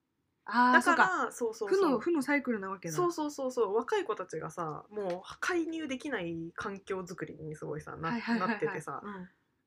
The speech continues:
Speaker 2: だからそれを打開するためにも行かなきゃいけないってなってるんだけど、
Speaker 1: うん。
Speaker 2: その、せ-、投票率をさ、若い子が上げればさ、無視できなくなるじゃん。
Speaker 1: うん。うん。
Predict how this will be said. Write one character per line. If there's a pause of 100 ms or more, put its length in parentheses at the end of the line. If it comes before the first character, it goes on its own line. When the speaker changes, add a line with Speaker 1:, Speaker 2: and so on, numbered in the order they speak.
Speaker 2:
だ
か
ら
そ
れ
を
打
開
す
る
た
め
に
も
行
か
な
き
ゃ
い
け
な
い
っ
て
な
っ
て
る
ん
だ
け
ど、
Speaker 1:
う
ん。
Speaker 2:
そ
の、 (380)
せ-、 (280)
投
票
率
を
さ、
若
い
子
が
上
げ
れ
ば
さ、
無
視
で
き
な
く
な
る
じ
ゃ
ん。
Speaker 1:
う
ん。
う
ん。